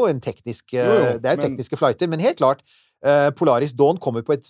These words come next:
Speaker 1: veldig, veldig beleilig tidspunkt, for nå kommer vi til å prate mye om, eh, forberedelsene, og ikke minst spekulere rundt romdrakten og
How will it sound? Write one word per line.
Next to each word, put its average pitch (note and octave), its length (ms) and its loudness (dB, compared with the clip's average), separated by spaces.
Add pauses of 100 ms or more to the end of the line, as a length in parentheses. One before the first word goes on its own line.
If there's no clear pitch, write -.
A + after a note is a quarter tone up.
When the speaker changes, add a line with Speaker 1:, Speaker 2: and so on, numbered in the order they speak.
(160)
Speaker 1:
veldig, C#3+ 320 0
veldig G#2+ 240 -6
beleilig A2+ 380 -4
tidspunkt, C3+ 340 -8
for B2+ 160 -8
nå C3 80 -4
kommer A#2 240 -8
vi - 80 -14
til A2+ 60 -8
å - 20 -20
prate B2+ 320 -6
mye A2+ 320 -8
om, G2+ 320 -8
eh, G#2+ 160 -6
forberedelsene, G2 760 -6 (260)
og D#3+ 140 0
ikke D3+ 180 -6
minst G#2+ 160 -10
spekulere G2 480 -4
rundt G#2 240 -6
romdrakten G#2 640 -10
og F#2+ 240 -6